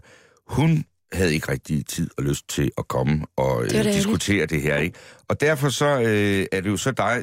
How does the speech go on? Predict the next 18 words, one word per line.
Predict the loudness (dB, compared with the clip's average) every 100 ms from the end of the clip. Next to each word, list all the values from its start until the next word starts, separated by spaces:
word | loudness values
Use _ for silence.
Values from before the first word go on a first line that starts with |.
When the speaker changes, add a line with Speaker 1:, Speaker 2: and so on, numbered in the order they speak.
| -4
Speaker 1:
der | -4 -2 -2 -2
sikkert, | -2 -4 -4 -4
øh, | -2 0 2 2 0 -2 -6 -20 -20 -20 -4
ja, | 0
jeg | 2 2
venter | 2 0
spændt. | -2 -4 -2
Er | -2
du | 0 0
klar | 0 0 0
til | 0 0 0
at | -2
forsvare | -2 -4 -2 0 0 -2 -6 -12 _ _ _ _ _ _ -10
stramninger | -4 0 2 2 2 0 -4 -8 -20 _ _
i, | 2 4 2
øh, | 0
statens | 0 0 0
uddannelsesstøtte, | 0 0 0 0 -4 -4 0 0 0